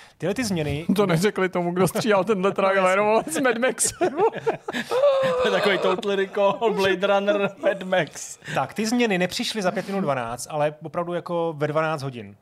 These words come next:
Speaker 1: jo. To
Speaker 3: Hmm.
Speaker 1: říkali ty režiséři, že jako mysle-, my jsme si mysleli, že tu bude pár změněných dialogů a oni k nám prostě dali úplně totálně přepsaný scénář.
Speaker 3: To je hustý.
Speaker 1: Ten, ta produkce byla naplánovaná, oni věděli už, co mají dělat, co budou dělat, že jo.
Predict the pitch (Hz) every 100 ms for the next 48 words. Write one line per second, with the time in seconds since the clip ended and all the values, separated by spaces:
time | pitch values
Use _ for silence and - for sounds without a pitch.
0 | _ 113 113 123 180 - 120 107 101 147
1 | 151 180 165 135 190 196 190 180 170 151
2 | 147 143 143 135 135 _ - 147 139 147
3 | 185 180 160 202 170 151 180 170 151 160
4 | 156 151 147 147 147 147 147 135 113 127
5 | 147 143 147 151 113 117 139 147 139 139
6 | 151 - 135 120 120 123 - 139 147 143
7 | 135 123 131 120 120 120 - 127 - 117
8 | 110 104 _ - - 113 110 98 90 90
9 | - - - 135 131 131 - 147 143 170
10 | 220 - 180 175 165 180 180 156 131 123
11 | 143 147 151 170 160 - 143 131 117 147
12 | 165 156 156 - 135 135 127 160 139